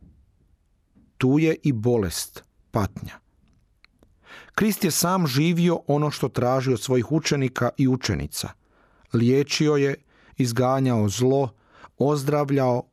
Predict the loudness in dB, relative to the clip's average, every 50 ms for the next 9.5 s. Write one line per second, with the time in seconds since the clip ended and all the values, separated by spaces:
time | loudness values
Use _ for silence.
0 | _ -2 -2 -2 0 0 0 0 0 0 2 2 4 4 4 4 2 2 2 0
1 | -2 -6 _ _ _ _ _ -8 -2 0 2 4 4 4 2 2 -2 -2 -2 -2
2 | -2 0 0 0 -2 -2 0 2 2 2 2 0 -2 -8 -12 _ _ _ _ _
3 | _ _ _ _ _ _ _ _ _ -20 -20 -20 -20 -14 -8 -4 -2 0 0 0
4 | 0 -2 -2 -4 0 0 0 0 0 0 0 -2 -2 -2 -4 -2 -2 -2 -2 -4
5 | -6 -4 -4 -4 -2 0 0 0 2 2 2 2 2 0 0 0 0 -2 0 0
6 | -2 -2 -4 -8 _ _ _ _ _ _ -2 0 2 2 2 2 0 -2 -2 0
7 | 0 0 0 0 0 0 0 0 0 -2 0 0 0 0 -2 -2 -2 0 0 0
8 | 0 -4 -6 _ -2 -2 -2 -2 -2 -2 -2 -2 0 0 0 2 2 2 2 0
9 | 0 -2 -2 -2 -4 -4 -6 -10 -12 -16